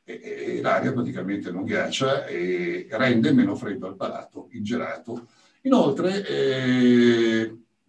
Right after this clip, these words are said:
non inibisce neanche i sapori. Ecco perché qualcuno mi domanda: "Ma come mai a livello industriale, se fai una miscela industriale, metti meno aromi? O, non so, voglio usare anche una pasta nocciola, ne posso addirittura mettere meno, incorpori più aria, dovrei metterne di più."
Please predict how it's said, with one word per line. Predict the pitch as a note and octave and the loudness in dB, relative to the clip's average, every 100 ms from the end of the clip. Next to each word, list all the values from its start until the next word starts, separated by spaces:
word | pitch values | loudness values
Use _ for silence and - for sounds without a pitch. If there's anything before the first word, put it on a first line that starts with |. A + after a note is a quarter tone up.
| - | -4
non | E3 A3+ | 4 10
inibisce | B3 G3 - F3+ - - | 10 10 4 0 0 -2
neanche | B2 B2 - | 0 -2 -2
i | B2+ | -6
sapori. | - - F3+ E3 D#3+ | -6 -4 -2 0 0
Ecco | B3 | -2
perché | G3 D#3 C#3+ B2 - | -2 -2 -2 -4 -4
qualcuno | A#2+ A#2+ C3+ | -6 -2 2
mi | C3+ | 2
domanda: | F#3 - - | 2 -2 -4
"Ma | A#3+ | -8
come | - B3 | -6 2
mai | B3 - - - _ _ _ | 4 2 -4 -18 _ _ _
a | C3+ | -4
livello | C#3 C#3+ D3 | 0 0 2
industriale, | C3 B2 B2 E3 C#3+ B2+ B2+ C3+ C3+ B2+ | 4 4 4 2 2 2 2 2 2 0
se | B2 | -2
fai | A2 B2+ | 0 0
una | B2 | 4
miscela | B2 A#2+ C3+ | 4 4 2
industriale, | B2 B2 A#2 - A#2 B2+ B2+ | 0 0 -2 -4 -2 0 0
metti | A2+ A#2 B2 - B2+ A#2+ | -2 -2 -4 -6 -6 2
meno | A#2+ A#2 A2 | 2 2 0
aromi? | A2+ A#2+ A#2 G2+ G2 G2+ - - - - | 0 0 0 -2 -4 -6 -10 -20 -20 -8
O, | - D#3+ F#3 D3 | 0 2 2 2
non | D3 | 2
so, | G3+ - | 2 2
voglio | A2+ | 4
usare | A#2+ A#2 C3 | 4 4 2
anche | B2 | 0
una | A#2+ G#2 | -2 -2
pasta | A#2+ - | -4 -2
nocciola, | A#2 A#2+ - - F#2 | 0 2 2 -2 -4
ne | G2 | -8
posso | G2 - A#2 | -8 -8 -8
addirittura | G#2 G2+ G2+ G#2 G#2 | -8 -8 -4 -2 -2
mettere | G#2 G#2 G#2+ | -4 -4 -4
meno, | C3+ D3 G2+ | 0 0 2
incorpori | B2+ C3 C3+ B2+ E3+ | 0 2 2 2 -2
più | E3+ D3 | 0 0
aria, | A2+ C3 | 2 2
dovrei | A#2+ G2+ G2+ | 0 -2 -4
metterne | G2+ G2 G2+ F#2+ | -6 -6 -8 -6
di | G2 | -8
più." | G#2 D3 C3+ - | -4 0 0 0